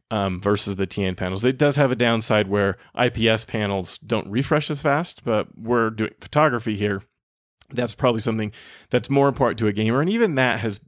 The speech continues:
mostly been addressed here in twenty twenty. So you wanna look for I P S. You wanna make sure that it clearly states it's an I P S panel in the description. If you're searching Amazon or B and H or wherever you're shopping for monitors,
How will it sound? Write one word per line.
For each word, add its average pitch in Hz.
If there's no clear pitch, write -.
mostly 117
been 98
addressed 90
here 101
in 90
twenty 85
twenty. 78
So 90
you 104
wanna 127
look 127
for 101
I 113
P 110
S. 98
You 98
wanna 107
make 110
sure 113
that 101
it -
clearly 151
states -
it's 98
an 101
I 110
P 120
S 107
panel 95
in 120
the 120
description. 107
If 95
you're 90
searching 107
Amazon 127
or 107
B 123
and 120
H 107
or 98
wherever 123
you're 131
shopping 110
for 101
monitors, 90